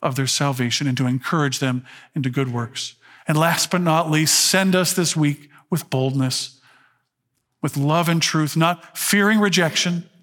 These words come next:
but rather having in our mind's eye Revelation nineteen and not wanting any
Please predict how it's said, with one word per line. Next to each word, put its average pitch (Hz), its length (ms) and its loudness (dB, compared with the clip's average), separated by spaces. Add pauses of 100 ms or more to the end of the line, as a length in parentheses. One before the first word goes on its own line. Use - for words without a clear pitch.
(1080)
but 151 160 -4
rather 143 440 0 (420)
having 165 360 0
in 165 120 4
our 165 140 2
mind's 160 380 2
eye 139 260 2
Revelation 151 640 0
nineteen 147 540 0
and 131 100 0
not 147 200 -2
wanting 143 320 0
any 165 540 -2